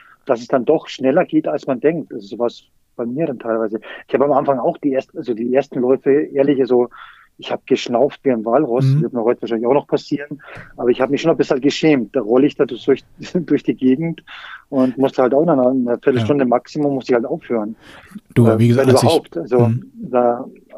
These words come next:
Speaker 1: ah,
Speaker 2: Äh, du,
Speaker 1: das
Speaker 2: wie
Speaker 1: war
Speaker 2: gesagt,
Speaker 1: total schön.
Speaker 2: als, als ich angefangen hab, ich hab, bin im Dunkeln gelaufen. So,
Speaker 1: <laughs>
Speaker 2: so, damit mich auch ja keiner sieht.
Speaker 1: <laughs> Das
Speaker 2: So.
Speaker 1: ist süß. Das ist gut.
Speaker 2: Aber, äh,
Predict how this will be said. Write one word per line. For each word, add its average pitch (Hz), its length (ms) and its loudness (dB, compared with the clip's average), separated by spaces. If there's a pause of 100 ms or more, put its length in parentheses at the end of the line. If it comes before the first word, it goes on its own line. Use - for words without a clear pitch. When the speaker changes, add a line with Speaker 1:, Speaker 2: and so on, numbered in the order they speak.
Speaker 1:
ah, 117 300 -6 (560)
Speaker 2:
Äh, - 100 -4
du, 120 120 0
Speaker 1:
das - 160 -4
Speaker 2:
wie 123 40 -8
Speaker 1:
war 127 100 6
Speaker 2:
gesagt, 123 240 2
Speaker 1:
total 127 140 4
schön. 143 340 -4 (140)
Speaker 2:
als, - 320 -2
als 120 160 -2
ich 110 180 -4
angefangen 135 500 2
hab, 143 260 -2
ich - 200 -6 (100)
hab, 110 180 -4
bin 131 140 4
im 113 100 -2
Dunkeln 127 340 2
gelaufen. 101 500 -6 (880)
So, 117 220 -4 (180)
Speaker 1:
<laughs> - 180 -6
Speaker 2:
so, 127 180 2 (220)
damit 120 240 0
mich 127 160 2
auch 117 100 4
ja 120 140 2
keiner 135 300 4
sieht. 135 260 0 (720)
Speaker 1:
<laughs> 196 80 2 (800)
Das 107 120 -2
Speaker 2:
So. 98 40 -4
Speaker 1:
ist - 140 -12
süß. 117 260 -10 (480)
Das 156 220 4
ist 160 120 -8
gut. 113 260 -2 (1160)
Speaker 2:
Aber, 110 540 -2 (560)
äh, 120 160 -2